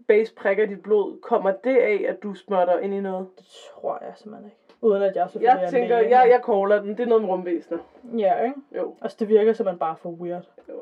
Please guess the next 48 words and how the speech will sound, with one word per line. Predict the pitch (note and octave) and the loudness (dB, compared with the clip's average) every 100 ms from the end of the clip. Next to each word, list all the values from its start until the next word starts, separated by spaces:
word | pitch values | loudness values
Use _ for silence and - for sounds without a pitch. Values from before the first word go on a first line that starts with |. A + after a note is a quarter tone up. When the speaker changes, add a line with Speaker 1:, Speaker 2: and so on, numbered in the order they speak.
| - | -8
Speaker 1:
det | G#3+ | -4
er | |
noget | A3 A3 | -2 -2
med | G#3 | -2
rumvæsener, | A3 A3+ A#3+ G3 F#3+ G#3 | -2 2 2 2 -2 -4
eller | F#3 | -2
en | F#3 | -2
eller | F#3+ | -2
anden | G3 | -4
mærkelig | G3 E3+ G#3+ | -4 -6 -8
parasit, | F#3+ F#3+ F3+ - A3 A3 - - | -8 -8 -8 -8 -8 -8 -14 -10
eller | E3+ E3+ D#3+ | -6 -6 -6
et | E3 | -8
eller | - E3 | -6 -8
andet. | E3 E3 E3 _ - | -8 -10 -14 _ -4
Speaker 2:
Ja. | F#3+ F3 G2 - _ _ _ _ _ - - | 0 0 -2 -14 _ _ _ _ _ -8 0
Også | B3 A#3+ | 0 0
Speaker 1:
Ja. | |
Speaker 2:
det | C#4 | 0
der | B3+ | 2
med, | A3+ A3+ | 4 4
at | A#3 A3+ | 4 0
sådan, | - A3 | -6 -10
at | G3 F#3+ | -8 -2
så | C#4 A#3 - | 0 0 -4
er, | A#3+ - - | -8 -10 -20
fik | - A#3+ | -8 -4
de | A#3 | 0
også | A3 G3 | 0 -2
sådan | A#3+ G#3+ | -8 -6
erklæret, | F#3+ A3+ G#3 G3 | -2 0 0 0
at | - | -2
grunden | - A#3 | -2 -2
til, | A3 | -2
at | |
hun | G3 | -4
var | G3 | -2
død, | B3 A3 | 4 4
det | G#3+ | 4
var | |
på | F#3+ | 0
grund | G3 A3+ G3 | 2 2 2
af | F#3+ - _ _ _ - | -4 -8 _ _ _ -16
hjertesvigt, | G#3+ A3+ G3+ G#3+ C4+ - A3+ G3+ - _ _ - | 0 4 4 2 0 -2 0 0 -2 _ _ 0
på | A3+ - | 0 -2
grund | B3+ C#4+ E4 A#3+ - | 0 2 2 0 -4
af | A#3+ | -2
nyresvigt, | A3 G#3 G#3 A3+ - G3+ F3+ - | -2 2 4 2 2 -4 -4 -6